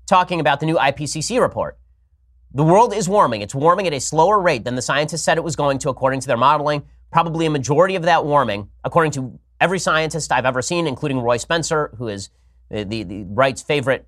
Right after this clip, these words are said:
climate scientist, suggests that the majority of that warming is due to human action. That does not dictate global governance of the climate, nor does it dictate that we have to crush capitalism in spirit or in action. But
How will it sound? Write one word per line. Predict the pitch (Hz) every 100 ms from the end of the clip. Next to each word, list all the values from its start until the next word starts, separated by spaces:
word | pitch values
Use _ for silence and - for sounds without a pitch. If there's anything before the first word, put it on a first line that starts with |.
| _
climate | 160 160 143
scientist, | 147 131 143 -
suggests | 160 151 139 123
that | 131
the | 139
majority | 135 147 180 165 139
of | 123
that | 127 123
warming | 135 127 127
is | 120
due | 135 131
to | 131 117 - - _ -
human | 170 151 123 -
action. | 160 156 92 90
That | 147
does | 180
not | 165 214 - - 123
dictate | 202 - 117 107 135
global | 120 151 185 147
governance | 139 151 147 113 110 - _ _ -
of | 117 131
the |
climate, | - 110 131 180
nor | 151 175
does | 180 139
it | 151
dictate | 143 156 143
that | 131
we |
have | 135 139
to | 131
crush | - 165 151 -
capitalism | 160 160 127 113 107 113 - _ _ _ _ -
in | 135
spirit | - - 170 165
or | 139
in | 131
action. | 135 - 85 - _ _ _ _ _ - - - - -
But | 160 135